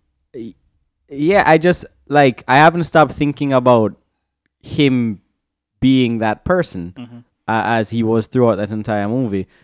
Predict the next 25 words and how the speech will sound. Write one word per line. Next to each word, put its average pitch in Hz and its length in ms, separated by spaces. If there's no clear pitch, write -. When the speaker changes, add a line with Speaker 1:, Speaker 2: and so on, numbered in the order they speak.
Speaker 1:
Um, 110 560
it, 113 240
it, 113 260
it, 113 240
it 123 160
really 175 320
was 156 340
like, 123 460
okay, 117 340
you 139 240
clearly 156 380
have 143 220
done 143 220
the 143 100
work 135 640
and 120 140
you 123 100
want 123 240
to 123 60
be 120 60
recognized 117 600
for 117 220
this, 110 200
Speaker 2:
Mm-hmm. 127 100
Speaker 1:
but - 200